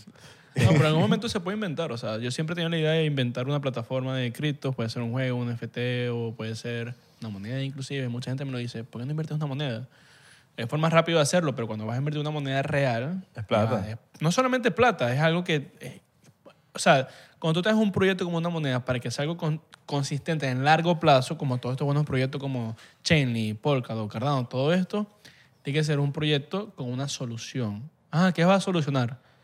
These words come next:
Speaker 1: El envío de dinero rápido, que sea más rápido porque Bitcoin es muy lento. No, mira, que no haya hackeos o la transparencia. O sea, tú tienes que solucionar algo, que puede ser algo que ya otra moneda está haciendo, porque siempre hay competencia, pero tienes que marcar la diferencia y que sea una real solución.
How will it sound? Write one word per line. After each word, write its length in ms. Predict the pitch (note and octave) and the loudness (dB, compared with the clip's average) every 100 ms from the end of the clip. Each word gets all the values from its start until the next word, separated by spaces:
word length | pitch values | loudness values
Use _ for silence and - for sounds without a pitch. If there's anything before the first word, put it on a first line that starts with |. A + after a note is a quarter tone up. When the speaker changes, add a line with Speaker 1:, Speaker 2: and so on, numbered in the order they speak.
| _ _ _ _ _ - | _ _ _ _ _ -10
Speaker 1:
El 300 | B2 B2+ C3 | -4 -2 -2
envío 220 | C3+ C#3+ | 0 2
de 80 | E3 | 4
dinero 300 | D3+ D3+ D3+ | 4 2 2
rápido, 420 | D#3 D3+ D3+ D#3 | 2 2 4 2
que 100 | C3+ | 0
sea 180 | - C3+ | -2 0
más 560 | C#3+ C#3 C#3 C#3 C3 - | 4 4 6 6 4 4
rápido 280 | C#3+ D#3+ D3+ | 2 4 2
porque 160 | B2+ | 2
Bitcoin 280 | B2 B2 C3+ | -2 -2 -2
es 40 | |
muy 80 | C3+ | -2
lento. 320 | B2+ A#2 - - _ _ _ _ - | -2 -2 -6 -18 _ _ _ _ -4
No, 100 | C3+ | 2
mira, 200 | D3 C#3+ | 4 2
que 100 | B2+ | 2
no 60 | B2 | 0
haya 160 | C#3 | 2
hackeos 560 | C#3 A#2+ C3 A2+ F#2+ - - | 0 0 0 -2 -6 -12 -4
o 100 | B2 | -2
la 80 | B2 | -2
transparencia. 600 | B2 A2+ C#3 D3 C3 B2+ | -4 -2 0 0 0 -4
O 100 | B2+ | -4
sea, 100 | C#3+ | -4
tú 140 | C3 C#3+ | -4 -4
tienes 200 | G3+ G3+ | -2 -2
que 80 | E3+ | -2
solucionar 420 | D3+ C3 C3+ D#3+ | -2 -4 -4 0
algo, 320 | C#3+ A2 A2+ | 0 -2 -2
que 140 | E3 C#3+ | 0 4
puede 180 | F#3+ | 4
ser 140 | G3+ A#3 | 6 6
algo 100 | A3+ | 6
que 100 | G#3+ | 6
ya 80 | F#3+ | 6
otra 200 | G3+ F#3+ | 6 0
moneda 240 | F3 F#3+ | 2 2
está 160 | F#3+ F#3+ | 2 2
haciendo, 400 | G3 F#3+ G#3+ B3 | 4 4 2 -2
porque 320 | - A#2+ A#2 | -2 -2 0
siempre 260 | C3 C3 | 0 0
hay 40 | D3+ | 0
competencia, 560 | D#3 C#3+ D3+ E3 A3 A3 - _ - | 0 2 2 2 0 -4 -12 _ -8
pero 140 | C3 | -6
tienes 160 | C3 C#3 | -4 -2
que 60 | |
marcar 240 | D3+ C3+ C3+ | -4 -2 -2
la 60 | |
diferencia 380 | D3 C#3 C#3 F#3 | -2 0 0 -2
y 20 | |
que 160 | F#3 B2+ | -2 -4
sea 120 | - B2 | -4 -4
una 140 | C#3 | -2
real 240 | C3+ A#2+ | -2 -2
solución. 600 | B2+ B2+ A#2 C#3 A2+ A2 | -2 -4 -4 -4 -4 -6